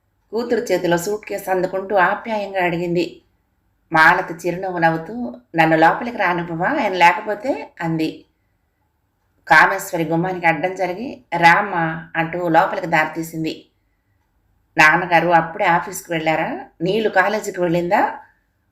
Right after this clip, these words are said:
మాలతి నిశ్శబ్దంగా ఉన్న ఇల్లు కలిగి చూస్తూ అడిగింది. వాళ్ళిద్దరూ వెళ్ళి అరగంట అయింది. "దా,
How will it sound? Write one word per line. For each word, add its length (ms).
మాలతి 440
నిశ్శబ్దంగా 640
ఉన్న 180
ఇల్లు 320
కలిగి 400
చూస్తూ 260
అడిగింది. 560
వాళ్ళిద్దరూ 500
వెళ్ళి 340
అరగంట 400
అయింది. 480
"దా, 240